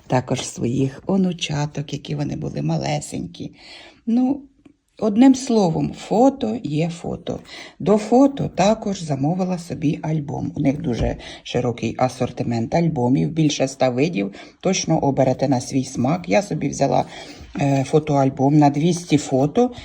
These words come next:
і коштує він всього-навсього двісті шістдесят гривень.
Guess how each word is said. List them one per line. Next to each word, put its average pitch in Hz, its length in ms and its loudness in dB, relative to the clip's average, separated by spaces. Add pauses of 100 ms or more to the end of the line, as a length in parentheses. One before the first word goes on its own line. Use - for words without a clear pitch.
і 214 80 -4
коштує 202 540 4
він 156 140 8
всього-навсього 135 680 2
двісті 226 480 0
шістдесят 147 680 0 (340)
гривень. - 560 -4